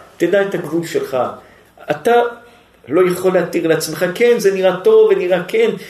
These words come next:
ונראה מגיע לי, ונראה שזה אני עושה מעל ומעבר, וזה נראה שזה הזכויות שלי, אבל תלמד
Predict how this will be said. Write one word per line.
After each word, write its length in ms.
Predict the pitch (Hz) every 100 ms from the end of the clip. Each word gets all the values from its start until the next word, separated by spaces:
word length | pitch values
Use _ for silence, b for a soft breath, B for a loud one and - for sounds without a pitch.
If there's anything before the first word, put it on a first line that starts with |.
| B
ונראה 320 | 170 190 180 175
מגיע 400 | 170 180 240 220
לי, 160 | 220
ונראה 320 | 202 196 180 185
שזה 300 | 185 165 165
אני 120 | 185
עושה 320 | 175 - 180 175
מעל 220 | 180 180
ומעבר, 580 | 175 185 240 240 202 190 B B 156
וזה 280 | 170 196
נראה 180 | 180 185
שזה 260 | 180 180 170
הזכויות 520 | - - 185 220 220
שלי, 380 | - 202 196 175 B B
אבל 180 | 165 160 151
תלמד 480 | 160 160 180 202